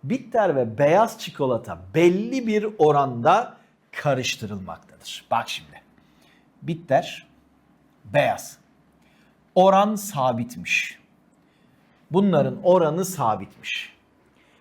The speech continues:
Yüz gram bitter, yüz gram bitter ve yüz elli gram beyaz çikolata alan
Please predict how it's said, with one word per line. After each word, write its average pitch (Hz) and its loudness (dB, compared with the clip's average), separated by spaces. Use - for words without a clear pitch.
Yüz 262 4
gram 160 2
bitter, - -4
yüz 139 0
gram 104 -2
bitter - -4
ve 202 2
yüz 165 0
elli 233 2
gram 139 2
beyaz 196 4
çikolata 135 -4
alan 107 -2